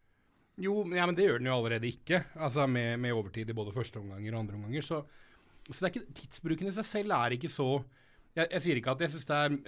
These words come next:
ehm, det er selvfølgelig mindre irriterende hvis en avgjørelse blir tatt, eh, altså da med forutsetning at vi har med var, da, så er det selvfølgelig mindre irriterende hvis den tar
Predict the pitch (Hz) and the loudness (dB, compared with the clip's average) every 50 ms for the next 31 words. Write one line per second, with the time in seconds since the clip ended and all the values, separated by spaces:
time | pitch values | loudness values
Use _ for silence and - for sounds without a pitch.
0 | 147 131 127 127 127 127 123 123 117 113 - - - - - - 127 143 135 123 | -2 0 2 2 2 2 2 2 0 -2 -4 -6 -12 -20 -20 -10 -4 -2 -2 0
1 | 120 139 117 131 117 110 113 120 123 123 123 123 123 - - _ _ _ - 143 | -2 -2 -2 0 0 2 2 2 4 4 2 0 -2 -6 -14 _ _ _ -4 0
2 | 131 127 123 117 110 110 113 120 131 143 143 160 156 - 135 110 107 107 117 113 | 0 2 2 2 2 2 0 0 0 0 0 -2 -2 -2 -2 -2 -2 -2 -4 -2
3 | 120 117 - - 127 123 113 107 98 104 104 98 - - 127 120 - 127 110 - | -4 -4 -4 -4 -2 0 0 0 -2 -2 -6 -6 -8 -8 -8 -6 -4 -4 -4 -6
4 | - - - - - - _ _ _ _ _ _ _ _ _ _ - 139 127 123 | -8 -14 -20 -20 -20 -20 _ _ _ _ _ _ _ _ _ _ -6 -2 -2 0
5 | 123 120 120 120 120 120 - 120 117 - - 123 120 117 117 113 - 120 113 110 | 0 0 -2 -4 -6 -6 -6 -6 -6 -6 -4 -2 -2 -2 -2 -2 -2 -4 -4 -4
6 | 110 117 110 117 117 117 110 120 113 110 120 110 104 107 110 113 127 147 175 180 | -6 -6 -6 -6 -6 -6 -4 -4 -2 0 0 0 0 -2 0 2 4 4 4 4
7 | 180 143 123 - 143 135 123 120 113 107 131 123 123 107 113 123 123 135 135 123 | 4 2 2 2 0 0 0 0 0 -2 -4 -4 -2 -2 -2 -4 -4 -2 -2 -2
8 | 113 110 107 110 127 147 147 - 135 110 101 107 110 104 - 131 113 117 110 107 | 0 0 -2 -2 -2 -4 -2 -4 -4 -4 -4 -6 -8 -6 -8 -6 -4 -2 -2 -2
9 | 113 107 | -2 -2